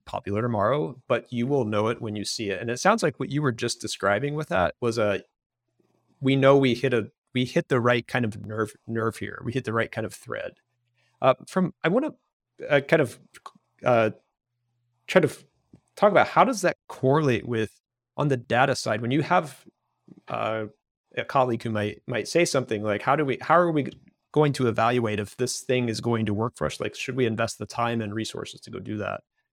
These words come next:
And you kind of, you know, I, you know, you have, you, uh, have this instinct, like, you kinda know it when you see it, but how do you back that up with a little bit of data that,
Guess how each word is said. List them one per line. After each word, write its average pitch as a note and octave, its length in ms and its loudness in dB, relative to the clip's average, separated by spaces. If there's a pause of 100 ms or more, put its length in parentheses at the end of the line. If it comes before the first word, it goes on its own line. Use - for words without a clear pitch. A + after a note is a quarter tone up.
(440)
And B2+ 120 0
you C3+ 80 0
kind F3 160 2
of, C3 200 -4
you B2 80 -4
know, A2+ 260 -2
I, - 180 -12 (120)
you C3 140 -2
know, A2+ 80 0
you G#2+ 140 -2
have, - 180 -10
you, D3 440 2
uh, - 140 -8 (200)
have E3 240 2
this B2 140 -4
instinct, G#2 460 -6
like, G2+ 160 -6 (260)
you A#2 120 -6
kinda C3+ 240 -2
know A#2+ 160 2
it - 80 -4
when C#3 100 -4
you C3 60 -4
see D3+ 200 0
it, A3+ 160 -4 (720)
but B2 260 2
how D3 140 2
do D3 80 0
you A#2+ 80 2
back A#2+ 320 0
that C#3+ 280 4
up G#2 220 -4 (540)
with C3+ 140 2
a B2+ 40 2
little D#3+ 240 4
bit B2+ 180 4
of G#2 100 -2
data G2+ 460 -2 (260)
that, A2 300 -2